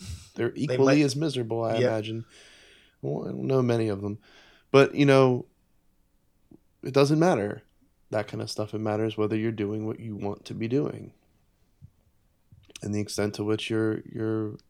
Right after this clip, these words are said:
Speaker 1: you know, organizing your life around it.
Speaker 2: Yeah. You know, I've, I had a conversation recently with a, a close friend that was just all like, you know, like, "You should be doing more."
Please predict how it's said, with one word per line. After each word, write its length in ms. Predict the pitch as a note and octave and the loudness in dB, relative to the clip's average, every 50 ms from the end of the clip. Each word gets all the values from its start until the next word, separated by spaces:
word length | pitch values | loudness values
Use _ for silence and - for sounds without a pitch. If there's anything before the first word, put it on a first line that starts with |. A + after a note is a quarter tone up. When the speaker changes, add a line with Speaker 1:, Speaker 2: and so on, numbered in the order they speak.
| _ _ _ _ _ _ _ _ _ _ - _ _ _ _ _ - | _ _ _ _ _ _ _ _ _ _ -20 _ _ _ _ _ -10
Speaker 1:
you 80 | A#2+ | -6
know, 80 | A2 A2 | -6 -4
organizing 500 | - - A#2 A2+ A#2+ A#2 A#2+ A#2 A#2 A#2 | -2 -2 -2 -2 -4 -4 -4 -4 -4 -4
your 80 | A#2 | -4
life 240 | A#2 B2 D3 D3 - | -2 -2 -4 -4 -4
around 240 | - G#2+ A2 A2 A2 | -6 -6 -6 -8 -6
it. 80 | - B2+ | -4 -2
Speaker 2:
Yeah. 240 | B2+ B2 A2+ A2+ A2+ _ _ _ _ _ _ _ - | 0 0 0 -2 -8 _ _ _ _ _ _ _ -16
You 120 | D3+ C3+ B2+ | -12 -10 -10
know, 180 | B2 B2 B2 | -8 -8 -8
I've, 240 | B2+ B2+ - - - - | -10 -10 -12 -12 -8 -6
I 80 | C#3+ | -6
had 140 | C#3 C#3+ C#3 | -4 -2 -4
a 60 | B2 | -4
conversation 680 | A#2 - B2+ A#2+ A#2 A#2+ A#2+ - B2 A#2+ A#2 - B2+ A2+ | -4 -6 -8 -8 -8 -8 -10 -8 -8 -8 -8 -10 -12 -12
recently 680 | A2 A2 A2+ A2 - B2+ G#2+ - G#2 A2 A2 A2+ A2 _ _ _ _ _ _ _ _ | -10 -10 -10 -8 -8 -10 -10 -10 -10 -8 -8 -8 -10 _ _ _ _ _ _ _ _
with 480 | - A#2 A2+ A2 A2 - - - - _ - | -8 -6 -6 -6 -6 -10 -20 -20 -20 _ -8
a, 100 | B2 A#2+ A#2+ - _ - | -8 -8 -8 -10 _ -10
a 80 | B2 | -10
close 360 | - - - A#2+ A2 G#2 - | -8 -4 -4 -4 -4 -4 -6
friend 480 | - - - A#2 A2 G#2+ G#2+ G#2+ G#2+ G#2+ | -10 -8 -4 -4 -4 -4 -4 -6 -8 -10
that 320 | A2 A2+ A2 G#2+ - - | -8 -6 -6 -6 -8 -8
was 280 | - G#2+ A2+ A2 A2+ - | -10 -8 -8 -8 -8 -10
just 220 | - A2+ - - | -10 -10 -8 -6
all 140 | A#2+ A#2 A2+ | -4 -4 -4
like, 180 | A2+ A#2 A#2 - | -4 -6 -8 -8
you 60 | C#3 | -8
know, 160 | C3+ C3 B2+ B2 | -6 -6 -4 -4
like, 140 | B2 B2 B2 - - - - _ - | -6 -8 -8 -14 -20 -20 -20 _ -12
"You 120 | G3 A3+ A3+ | -10 -8 -8
should 160 | - - F3+ | -8 -8 -8
be 60 | G3+ | -10
doing 260 | F#3+ G3 F#3 E3 D3+ | -8 -8 -8 -6 -4
more." 420 | D#3+ F#3 F3+ C#3+ A#2 - - - | -2 0 0 0 0 -2 -6 -12